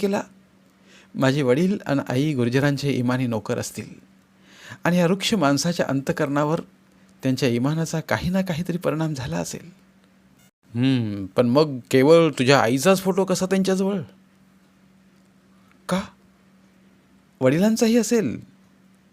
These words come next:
मला पाहायला मिळाला नाही इतकंच." "तुझे वडील गुर्जरांकडे कोणते काम करीत होते?" खरं सांगू, त्याबद्दल मला काही एक माहिती नाही.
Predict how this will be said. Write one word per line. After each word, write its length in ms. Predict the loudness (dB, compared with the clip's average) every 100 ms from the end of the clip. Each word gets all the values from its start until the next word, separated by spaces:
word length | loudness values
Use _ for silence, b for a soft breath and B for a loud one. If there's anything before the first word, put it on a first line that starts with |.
| _ _ _ -4
मला 180 | -2 0
पाहायला 360 | 0 0 0
मिळाला 300 | 2 2 2
नाही 200 | 0 -2
इतकंच." 440 | -4 -4 -6 -6 -12 _ _ _ _ b b b b b b b b b b _ _ _ _ _ _ _ _ -8
"तुझे 400 | -2 2 4 6
वडील 420 | 4 4 2 0
गुर्जरांकडे 720 | 0 2 2 2 2 0 0
कोणते 360 | 2 2 2 0
काम 200 | 0 0
करीत 160 | 0
होते?" 540 | -2 -2 -2 -6 -16 _ _ _ _ _ _ _ _ _ _ _ _ _ _ _ _
खरं 200 | -4 -4
सांगू, 320 | -2 -4 -6 -12 -18 _ _ _ b b b b b b _
त्याबद्दल 440 | -2 -2 -2 -2 0
मला 180 | 0 0
काही 340 | -2 -4 -4
एक 140 | -4 -4
माहिती 300 | -6 -6 -10
नाही. 200 | -10